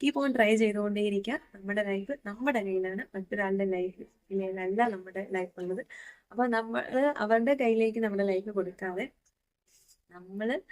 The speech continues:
സ്വയം നമ്മുടെ മനസ്സിലാക്കി നമ്മള് നന്നായിട്ട് മുന്നോട്ട് ശ്രമിക്കുക. ആ, എന്താ പറയാ, ആകെപ്പാടെ ഒരു കുഞ്ഞു ജീവിതമേ ഉള്ളൂ. അത് എപ്പോഴും ഹാപ്പി ആയിട്ടിരിക്കാൻ വേണ്ടിയിട്ടും,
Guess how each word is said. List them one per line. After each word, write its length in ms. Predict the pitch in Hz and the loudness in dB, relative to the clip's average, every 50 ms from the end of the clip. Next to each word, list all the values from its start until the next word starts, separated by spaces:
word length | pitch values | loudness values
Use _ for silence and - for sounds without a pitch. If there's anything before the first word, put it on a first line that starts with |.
| - - - - _ - | -20 -20 -20 -20 _ -4
സ്വയം 460 | - - - 226 220 214 220 254 320 - _ _ - | 0 0 2 2 2 0 -2 -4 -8 -10 _ _ -8
നമ്മുടെ 440 | 202 196 196 196 196 196 196 214 226 | -4 -2 0 2 2 2 2 0 -2
മനസ്സിലാക്കി 920 | 214 196 185 185 190 196 - - 240 226 202 185 180 185 185 - 226 262 277 - _ - - - _ _ - | -2 -2 -2 -2 -2 -2 0 0 0 0 0 -4 -6 -8 -10 -8 -8 -8 -8 -10 _ -20 -20 -20 _ _ -4
നമ്മള് 440 | 202 202 196 190 196 196 202 214 262 - - 190 | -2 -2 0 0 0 0 -2 -2 -4 -8 -8 -8
നന്നായിട്ട് 600 | 190 185 185 196 196 202 208 214 220 - - 269 | -8 -4 -2 -2 -2 -2 -2 -6 -10 -8 -4 -2
മുന്നോട്ട് 960 | 233 196 190 - _ _ _ _ _ _ _ _ _ _ _ _ _ - 233 | -2 -2 -2 -4 _ _ _ _ _ _ _ _ _ _ _ _ _ -8 -6
ശ്രമിക്കുക. 580 | 226 - - 190 180 175 180 175 - 214 269 - - - - _ _ _ _ _ _ _ - | -6 -4 -4 -6 -6 -6 -6 -6 -6 -6 -6 -6 -10 -20 -20 _ _ _ _ _ _ _ -4
ആ, 240 | 196 190 190 190 190 - | -2 -2 -2 -2 -4 -6
എന്താ 180 | 185 185 190 196 | -6 -4 -2 0
പറയാ, 360 | 190 185 185 185 185 185 185 190 _ _ - - 190 | 0 0 0 0 0 -2 -4 -6 _ _ -10 -8 -6
ആകെപ്പാടെ 320 | 196 196 196 202 208 202 | -4 -4 -4 -2 -2 -2
ഒരു 80 | 196 202 | -2 -2
കുഞ്ഞു 320 | 196 202 202 190 196 214 | -2 -2 -4 -2 -2 -2
ജീവിതമേ 400 | 208 190 196 190 190 190 185 196 | -2 0 0 0 0 2 2 2
ഉള്ളൂ. 260 | 196 185 180 185 196 - _ _ _ _ _ _ - | 2 0 0 -2 -6 -10 _ _ _ _ _ _ -4
അത് 160 | 196 196 254 | -2 0 0
എപ്പോഴും 560 | 277 262 - 214 196 - - 196 196 196 202 202 196 190 | -2 -2 -4 -6 -6 -6 -4 -2 0 2 2 0 0 0
ഹാപ്പി 340 | 185 180 180 - _ - 214 | 0 0 -2 -4 _ -8 -4
ആയിട്ടിരിക്കാൻ 560 | 202 190 190 185 196 190 185 185 196 196 185 | -4 -4 -2 -4 -4 -6 -4 -4 -4 -4 -4
വേണ്ടിയിട്ടും, 420 | 185 185 185 180 185 185 196 220 | -4 -4 -2 -2 -2 -4 -4 -8